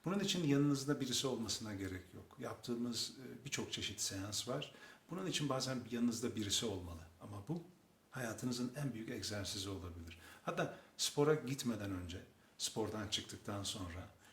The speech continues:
çok önemli bir toplantıdan önce, çok önemli bir toplantıdan sonra bunları yapmaya devam edebilirsiniz. E, bu bize neyi getiriyor? Bu bize nefesle ilgili bir farkındalık getiriyor.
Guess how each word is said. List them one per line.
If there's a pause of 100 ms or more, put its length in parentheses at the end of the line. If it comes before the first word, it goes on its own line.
çok
önemli
bir
toplantıdan
önce, (240)
çok
önemli
bir
toplantıdan
sonra (640)
bunları (520)
yapmaya
devam
edebilirsiniz. (920)
E,
bu
bize
neyi
getiriyor? (180)
Bu
bize
nefesle
ilgili
bir
farkındalık
getiriyor.